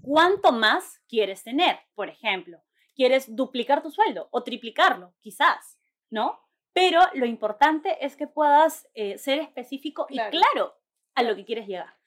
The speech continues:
Speaker 2: Sí, podríamos decir, eh, tema, eh, dinero. Quiero ganar más dinero, eh,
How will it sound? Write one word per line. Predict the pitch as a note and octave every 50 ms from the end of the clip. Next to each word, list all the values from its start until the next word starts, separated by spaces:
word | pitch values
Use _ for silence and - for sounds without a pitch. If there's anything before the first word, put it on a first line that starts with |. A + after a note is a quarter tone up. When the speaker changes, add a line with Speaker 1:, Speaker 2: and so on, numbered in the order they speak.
| _ _ _
Speaker 2:
Sí, | - - F4 E4+ D#4+
podríamos | - - C4+ B3+ B3 C4+ D4 D4 D#4 D#4 E4+ E4
decir, | D4 B3+ - D4 C#4+ C#4+ -
eh, | - - A#3+ A3+ G#3+ G#3 G#3 F#3+ - - - _ _
tema, | C4 C#4 D4 D4 D4 D4 C#4 C4 -
eh, | - A#3+ A3+ A3 G#3
dinero. | G3+ B3+ C4+ C#4+ C4+ B3 F#3+ - - - _ _ _ _
Quiero | - D#4 D4 D4+
ganar | D4+ C#4 B3 A#3+ B3+ C4 C4
más | C#4+ C#4+ C#4+ D4
dinero, | D4+ D#4 D4 D4 C#4+ C4+ C4 C4+ C4+ C#4+ - -
eh, | B3+ B3+ A3+ A3 G#3+ - -